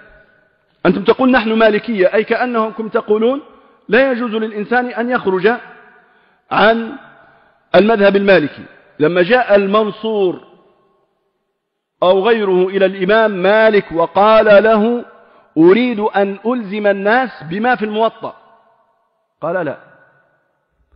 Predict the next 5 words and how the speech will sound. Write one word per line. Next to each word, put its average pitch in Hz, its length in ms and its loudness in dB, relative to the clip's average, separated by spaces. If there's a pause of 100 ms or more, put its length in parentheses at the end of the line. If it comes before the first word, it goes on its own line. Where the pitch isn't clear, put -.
(200)
وجعل 170 400 0
الناس 185 420 -2 (680)
كلام 196 280 4
الإمام 185 340 2
مالك 214 360 2